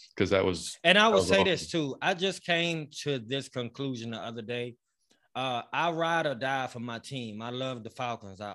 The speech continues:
Speaker 2: always be a Falcon fan. I'm never switching. It's nothing like that.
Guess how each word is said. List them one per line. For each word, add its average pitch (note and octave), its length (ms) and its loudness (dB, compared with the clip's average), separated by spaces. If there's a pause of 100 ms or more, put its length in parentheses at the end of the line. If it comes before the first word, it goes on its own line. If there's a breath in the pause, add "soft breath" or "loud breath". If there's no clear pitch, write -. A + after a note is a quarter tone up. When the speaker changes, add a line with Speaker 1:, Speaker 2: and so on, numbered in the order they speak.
Speaker 2:
always C3 380 -2
be B2+ 160 -6
a A#2 40 -6
Falcon A#2 420 -6
fan. A2+ 320 -6
I'm G#2 180 -8
never B2+ 220 -6
switching. A#2 540 -10 (300)
It's G#2 140 -14
nothing C3+ 340 -4
like B2 200 -6
that. G#2+ 260 -8